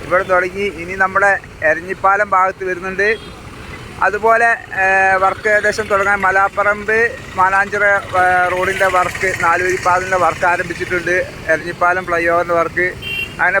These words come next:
പല ഭാഗത്തായിട്ട് പതിനെട്ട് ഫ്ലൈ ഓവറുകൾ വരുന്നുണ്ട് കേട്ടോ. ഏ, പോലീസുകാർ ഇപ്പം ഇതിലെ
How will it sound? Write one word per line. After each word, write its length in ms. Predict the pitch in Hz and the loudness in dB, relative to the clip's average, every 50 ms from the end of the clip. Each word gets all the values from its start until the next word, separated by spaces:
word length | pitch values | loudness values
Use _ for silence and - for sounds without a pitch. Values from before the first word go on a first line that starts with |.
| - 180 | 0 2
പല 120 | 175 185 196 190 196 | 2 2 2 2 4
ഭാഗത്തായിട്ട് 720 | 180 185 190 185 202 202 - 190 185 180 185 175 185 196 202 196 - - | 4 2 2 0 -2 -2 0 0 0 0 -2 -2 -2 -2 -2 -2 -2 0
പതിനെട്ട് 560 | 175 170 170 175 190 190 185 - - - 208 202 - - - - - - - - - - - - - - - - - | 0 0 0 0 -2 -4 -6 -4 -2 -2 -2 -2 -2 -6 -14 -18 -18 -18 -20 -20 -18 -18 -18 -18 -18 -18 -18 -6 -2
ഫ്ലൈ 140 | 156 160 165 170 170 170 | 0 0 2 2 2 2
ഓവറുകൾ 260 | 170 175 180 175 170 165 | 2 2 2 2 2 2
വരുന്നുണ്ട് 320 | 160 147 151 156 147 143 147 | 0 -2 -2 -4 -4 -2 -2
കേട്ടോ. 180 | - 156 127 101 - - - - - - - - - - - - - - - - - - - - - - - 127 | 0 2 0 0 0 -4 -12 -20 -20 -20 -18 -18 -18 -18 -18 -18 -18 -18 -18 -18 -18 -18 -18 -18 -16 -10 -6 -4
ഏ, 60 | 120 107 92 - - - - | -4 -4 -6 -10 -14 -12 -4
പോലീസുകാർ 500 | 143 151 170 175 170 - 190 180 185 185 190 185 - - 170 - - - - - - - - - - - - - - - - - | 0 0 2 2 0 0 0 2 2 2 0 -2 -4 -6 -12 -16 -18 -20 -20 -20 -20 -20 -20 -20 -20 -20 -18 -18 -18 -16 -16 -6
ഇപ്പം 140 | - 185 180 185 185 | -2 0 0 0 0
ഇതിലെ 260 | 180 185 185 208 208 | 0 0 2 4 4